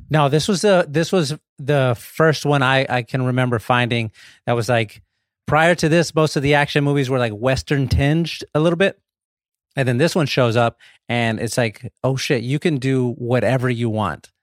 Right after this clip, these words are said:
with an action movie. You can make it however weird you want. Uh, as long as you do it as well as this, it's going to, it's going to work." And once you open that door,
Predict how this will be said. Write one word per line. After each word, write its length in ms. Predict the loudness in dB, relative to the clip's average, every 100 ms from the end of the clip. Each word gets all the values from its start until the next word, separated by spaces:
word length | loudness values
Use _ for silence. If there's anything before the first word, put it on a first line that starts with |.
| _ _
with 160 | -8 -4
an 80 | -2
action 340 | -2 -2 -6
movie. 300 | -4 -4 -6
You 160 | -4 -2
can 160 | 0 2
make 180 | 2
it 160 | 0 -6 -10 -20
however 500 | -2 2 4 4 2
weird 380 | 0 2 0 0
you 140 | -2
want. 420 | 0 0 0 -2 -8 _ _ -6
Uh, 120 | -2
as 180 | -2 0
long 220 | 2 2
as 100 | 0
you 60 | 0
do 160 | 0
it 40 | 0
as 100 | 0
well 240 | 0 0
as 140 | -2 -2
this, 180 | -4 -6
it's 220 | -12 -8
going 400 | -4 -4 -4 -8
to, 340 | -6 -6 -8 -12 _ _
it's 140 | -10 -2
going 180 | -2 0
to 80 |
work." 240 | 0 -2 -2
And 140 | -2
once 180 | 0 2
you 100 | 4
open 220 | 4 4
that 180 | 0 0
door, 220 | 0 -2